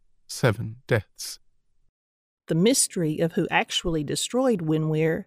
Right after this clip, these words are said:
Speaker 2: and why is only one part of an absolutely wonderful puzzle created by the author. Throughout the book, I kept getting flashbacks from Frank Herbert's Dune, Isaac Asimov's Foundation,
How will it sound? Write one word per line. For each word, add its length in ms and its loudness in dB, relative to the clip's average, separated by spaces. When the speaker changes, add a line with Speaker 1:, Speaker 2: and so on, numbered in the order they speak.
Speaker 2:
and 220 -6
why 440 -4
is 180 6
only 280 2
one 280 2
part 380 -2
of 100 -4
an 140 -2
absolutely 680 0
wonderful 600 0
puzzle 480 -2
created 600 0
by 160 -4
the 160 0
author. 500 -4
Throughout 340 0
the 100 0
book, 420 0
I 140 0
kept 380 -4
getting 280 -2
flashbacks 840 -4
from 200 0
Frank 340 -6
Herbert's 480 -4
Dune, 480 0
Isaac 320 2
Asimov's 680 0
Foundation, 840 0